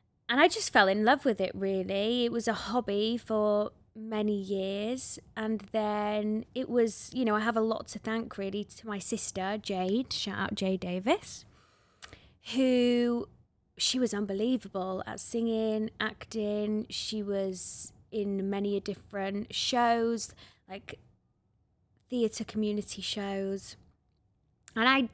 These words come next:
genuinely just followed in her footsteps because she was my,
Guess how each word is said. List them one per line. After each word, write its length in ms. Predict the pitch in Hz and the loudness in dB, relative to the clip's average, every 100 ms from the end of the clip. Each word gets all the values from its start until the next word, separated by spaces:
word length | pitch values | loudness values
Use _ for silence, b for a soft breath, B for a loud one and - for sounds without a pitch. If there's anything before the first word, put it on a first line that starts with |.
| - | -4
genuinely 560 | - 226 220 202 196 196 | 2 2 2 0 -2 -4
just 240 | 208 - | -6 -4
followed 260 | 190 196 196 | -4 -4 -4
in 120 | 196 | -4
her 120 | 190 | -6
footsteps 640 | 185 185 - 190 180 - - | -6 -6 -4 -2 -4 -4 -8
because 280 | 202 208 | -10 -6
she 160 | - 220 | -4 -2
was 160 | 202 196 | -2 -2
my, 180 | 196 | -6